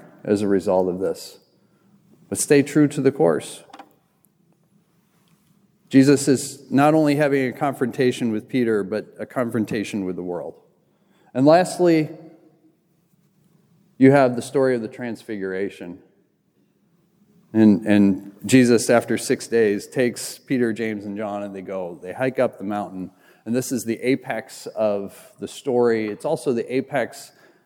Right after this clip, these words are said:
the, the height of the Gospel of Mark. It's right in the middle of the Gospel of Mark. So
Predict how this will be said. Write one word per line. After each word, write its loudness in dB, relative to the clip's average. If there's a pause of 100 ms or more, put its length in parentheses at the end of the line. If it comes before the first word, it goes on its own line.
(140)
the, -6
the -4
height -4
of -2
the -6
Gospel -4
of -8
Mark. -6
It's -18
right 0
in 0
the 2
middle 2
of -2
the -6
Gospel -2
of -2
Mark. -4 (1000)
So -2